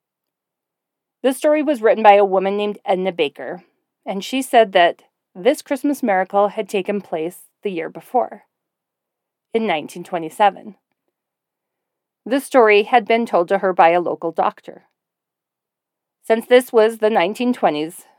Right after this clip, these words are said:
it was a time when doctors still went out on house calls, even when the weather was not great and they'd rather stay in by their warm fires. A man who drove a grain wagon showed up at the doctor's home one night just before Christmas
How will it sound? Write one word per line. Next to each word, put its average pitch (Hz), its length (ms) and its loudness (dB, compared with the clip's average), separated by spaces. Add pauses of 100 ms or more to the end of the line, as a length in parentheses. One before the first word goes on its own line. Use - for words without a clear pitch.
(180)
it 214 120 2
was 254 160 -2
a 320 60 -2
time 349 280 4
when 339 140 2
doctors 214 440 2
still 208 280 0
went 190 220 -4
out 165 140 -6
on 170 120 -2
house - 280 0
calls, - 420 -6 (760)
even 349 380 4
when 330 120 6
the 294 80 4
weather 269 300 4
was 226 200 -2
not 190 240 2
great 202 300 0
and 220 260 0
they'd 226 180 -2
rather 214 340 0
stay 226 320 0
in 226 180 -2
by 202 140 4
their 214 180 0
warm 180 260 -4
fires. 208 680 -2 (1300)
A 226 60 4
man 247 240 6
who 285 100 2
drove 214 280 4
a 262 60 -4
grain 196 300 0
wagon 160 500 2
showed 247 320 0
up 240 140 2
at 233 100 -4
the 233 60 -2
doctor's 202 440 0
home 185 420 -6
one 196 260 -2
night 165 400 -6
just 185 240 -10
before 247 300 -2
Christmas 175 640 -10